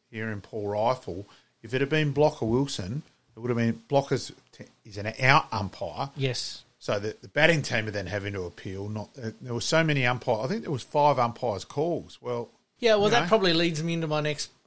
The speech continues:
Speaker 2: my next point that we've got down on our run sheet is that, you know, those catches that are being reviewed and reviewed and reviewed,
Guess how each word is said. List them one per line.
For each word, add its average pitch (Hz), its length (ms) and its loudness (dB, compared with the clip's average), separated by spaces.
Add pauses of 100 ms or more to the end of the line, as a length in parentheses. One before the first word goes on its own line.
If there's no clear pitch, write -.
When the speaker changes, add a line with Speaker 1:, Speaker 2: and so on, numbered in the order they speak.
(160)
Speaker 2:
my 147 140 -2
next 147 260 -2
point 156 260 0
that 143 100 0
we've 143 120 0
got 139 220 2
down 147 180 2
on 185 120 2
our 135 120 0
run 131 220 -2
sheet 147 280 0
is 143 180 -2
that, 156 200 0 (720)
you 220 120 -8
know, 185 120 6
those 214 300 6
catches 180 680 4
that 156 140 4
are 151 100 6
being 156 540 4 (380)
reviewed 156 500 8
and 147 180 4
reviewed 143 400 6
and 139 140 2
reviewed, 143 600 4